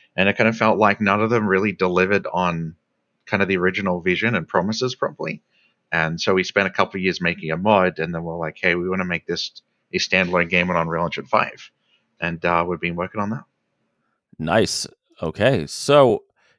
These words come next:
Speaker 2: you mentioned Unreal. Your games are written in, uh, Unreal Engine.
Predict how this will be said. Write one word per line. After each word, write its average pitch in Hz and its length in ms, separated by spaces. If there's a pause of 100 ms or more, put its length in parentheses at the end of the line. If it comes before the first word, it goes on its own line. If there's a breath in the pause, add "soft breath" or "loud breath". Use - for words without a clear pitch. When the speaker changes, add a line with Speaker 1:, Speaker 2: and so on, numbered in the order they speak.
Speaker 2:
you 104 80
mentioned 98 320
Unreal. 95 600 (140)
Your 95 200
games 95 300
are 87 140
written 85 240
in, 80 160
uh, 76 320
Unreal 76 380
Engine. 50 260